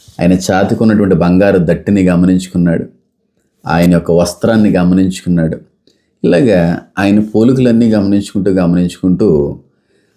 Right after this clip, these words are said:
ఆయన ఇంకా ఆఖరిలో గమనించిన విషయం ఏంటంటే, ఆయన నోట నుండి రెండంచులు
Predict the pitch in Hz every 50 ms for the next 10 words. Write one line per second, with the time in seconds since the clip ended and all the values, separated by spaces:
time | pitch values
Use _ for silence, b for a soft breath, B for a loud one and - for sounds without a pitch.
0 | _ _ - - - 82 82 80 80 80 80 80 76 78 85 95 110 107 135 131
1 | 131 135 131 113 113 101 101 101 104 104 - - 98 90 85 82 - - 92 87
2 | 82 80 85 82 80 90 104 90 80 76 76 - - - _ _ _ _ _ -
3 | 90 95 98 98 101 98 98 95 98 110 120 123 120 123 131 123 113 107 110 113
4 | 120 101 87 82 82 90 87 - _ _ _ _ _ _ _ _ _ _ _ -
5 | - 90 98 104 107 113 117 117 120 131 131 131 123 - - 135 123